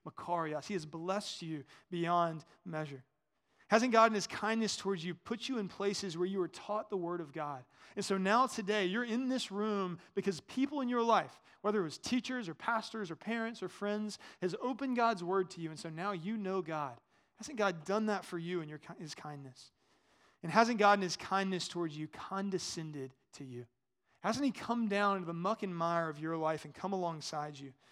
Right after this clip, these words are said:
Despite your rebellion and sins and failures and shortcomings and weaknesses and limitations and stubbornness and fickle faith and shallow love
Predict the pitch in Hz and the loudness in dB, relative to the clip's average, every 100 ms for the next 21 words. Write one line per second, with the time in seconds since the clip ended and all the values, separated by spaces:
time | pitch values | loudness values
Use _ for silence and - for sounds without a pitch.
0 | - - 185 - 214 220 220 190 156 185 | -20 -8 -6 4 6 6 4 0 4 4
1 | 214 208 180 151 - 214 214 165 160 196 | 4 2 -4 -4 -2 -2 -2 -4 -6 -2
2 | 202 196 190 156 143 208 208 202 190 180 | 0 2 0 -2 -4 0 -2 -2 -6 -6
3 | 151 147 202 214 190 185 175 - - - | -8 -8 -8 -6 -6 -4 -4 -6 -14 -16
4 | - 170 202 220 - 214 208 240 214 - | -6 0 2 2 2 0 0 -2 -6 -8
5 | - - - 160 - - 220 226 220 214 | -12 -18 -10 -4 0 4 4 2 0 -2
6 | - 151 240 240 214 - 202 202 165 143 | -4 -6 -6 -2 -2 0 -2 -2 -4 -6
7 | - 208 220 208 185 180 190 190 | 2 4 6 4 4 4 4 2